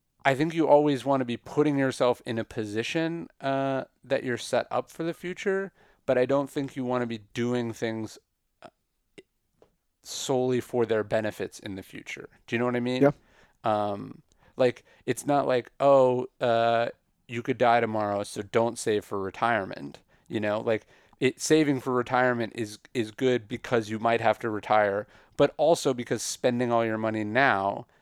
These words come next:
Speaker 1: is not good. You know what I mean? Then you're just, like, addicted to pleasure and you're being reckless and irresponsible. And, and, and so, you know what I mean? So there's almost all the good things that you can do in the present, I think,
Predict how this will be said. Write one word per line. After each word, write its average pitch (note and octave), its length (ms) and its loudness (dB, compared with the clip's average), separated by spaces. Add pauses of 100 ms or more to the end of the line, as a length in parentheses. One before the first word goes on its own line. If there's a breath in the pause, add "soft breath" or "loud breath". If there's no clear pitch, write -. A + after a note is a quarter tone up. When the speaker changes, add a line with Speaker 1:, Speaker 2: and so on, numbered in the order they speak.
(340)
Speaker 1:
is A2 460 -2 (500)
not A#2+ 380 0
good. G#2+ 400 2
You B2 120 -4
know C#3 60 2
what C3+ 80 4
I C3 40 2
mean? C3+ 180 2
Then C3 160 4
you're C3+ 100 2
just, B2 140 -2
like, B2+ 120 -6
addicted A#2+ 420 -4
to A2+ 60 -2
pleasure A2 480 0
and G#2+ 80 -2
you're G#2 120 -4
being G2+ 220 -6
reckless G#2+ 500 0
and G2+ 100 -6
irresponsible. G#2 840 -4
And, G2 180 -6 (100)
and, B2 160 -8 (220)
and A2+ 180 -8 (140)
so, - 160 0
you C3+ 140 2
know C#3+ 80 4
what D3 100 6
I C3 40 2
mean? B2+ 260 0
So B2 200 2 (300 soft breath)
there's C3+ 220 0 (800 soft breath)
almost D#3+ 400 4
all C#3 200 2
the C#3+ 120 0
good B2 300 -2
things C#3 260 -2
that B2 80 -8
you B2 100 -8
can A#2 140 -6
do A#2 120 -2
in A2+ 80 -2
the G#2+ 60 -6
present, A2 480 -4
I A#2+ 60 -10
think, G#2 220 -12